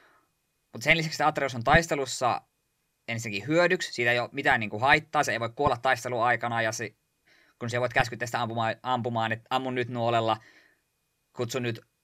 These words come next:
ö, ihme kummitussusi, niin niistä on oikeesti hyötyä taistelussa. Ja se on myös hahmona minusta hyvin tehty. Se ei oo ärsyttävä, inisevä pentu, vaan silläkin on syynsä kaikille tunteille. Onhan se nyt vähän ikävää, että äiti on kuollut, jota kaipaa, ja samaan aikaan isä on vähän tuommoinen,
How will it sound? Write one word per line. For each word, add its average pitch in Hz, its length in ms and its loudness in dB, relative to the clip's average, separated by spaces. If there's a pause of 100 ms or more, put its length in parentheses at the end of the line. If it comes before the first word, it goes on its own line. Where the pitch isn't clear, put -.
(260)
ö, 120 100 2
ihme 117 320 -4 (580)
kummitussusi, 120 540 -6
niin 117 120 -4
niistä 120 180 -4
on 139 60 -6
oikeesti 143 340 -2
hyötyä 139 360 4
taistelussa. 113 640 -2 (720)
Ja 110 80 -6
se 120 60 -2
on 127 80 0
myös 131 140 -6
hahmona 131 380 4
minusta 101 380 -6 (140)
hyvin 107 200 -4
tehty. 98 240 -8
Se - 80 -10
ei 113 80 0
oo 110 60 0
ärsyttävä, 143 440 4
inisevä 120 360 -4
pentu, 139 500 0 (120)
vaan 127 360 4
silläkin 147 500 -2
on 165 220 -2 (800)
syynsä 147 360 0
kaikille 131 320 4
tunteille. 117 640 -2
Onhan 139 160 -6
se 151 60 -2
nyt 156 100 -6
vähän 160 160 4
ikävää, 139 300 2
että 120 160 -4 (520)
äiti 131 280 4
on 131 100 -8
kuollut, 131 240 0
jota 127 120 0
kaipaa, 123 380 4
ja 120 60 0
samaan 123 300 -2
aikaan 120 280 0
isä 131 200 2
on 117 80 0
vähän 117 200 -4
tuommoinen, 117 440 -2